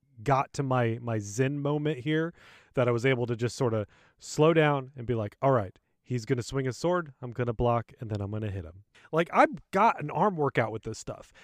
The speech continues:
because I was just like, I have to be very intentional with, like, my arm movement, where I'm like, I'm going to do this, like,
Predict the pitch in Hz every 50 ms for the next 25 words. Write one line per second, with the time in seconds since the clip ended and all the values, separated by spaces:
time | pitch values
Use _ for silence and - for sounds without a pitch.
0 | - - - 151 - 175 165 151 170 202 226 220 208 160 135 180 175 - - 156
1 | 143 135 - 175 170 160 185 180 165 - - 143 127 147 143 135 131 117 - -
2 | _ _ - 113 110 170 196 220 233 233 214 185 - - 180 175 - - 160 160
3 | 151 139 135 131 - - 123 123 117 110 - - _ _ _ - 113 123 135 -
4 | - 151 165 170 165 156 143 131 127 117 90 95 95 104 110 117 117 120 117 117
5 | 117 110 110 - 127 127 123 120 107 143 147 151 165 156 - 131 117 110 139 156
6 | 170 175 147 151 - - - 120 110 107